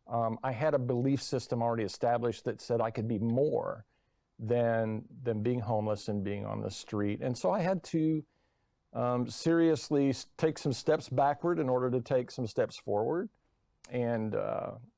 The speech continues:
and, you know, it just became a belief in me that said, you know, "I'm not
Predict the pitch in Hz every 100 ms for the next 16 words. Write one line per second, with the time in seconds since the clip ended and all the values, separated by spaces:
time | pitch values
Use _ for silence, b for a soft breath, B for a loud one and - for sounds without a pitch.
0 | - 123 120 120 120 123 _ _ - 147
1 | 135 135 - 151 156 151 - 147 - 156
2 | 156 143 b b b b b - 139 127
3 | 139 170 233 147 139 - - _ _ _
4 | - 156 143 156 160 123 113 107 _ -
5 | 151 135 120 - _ _ _ _ _ 139
6 | 120 107 - 131 135 160 160 143 -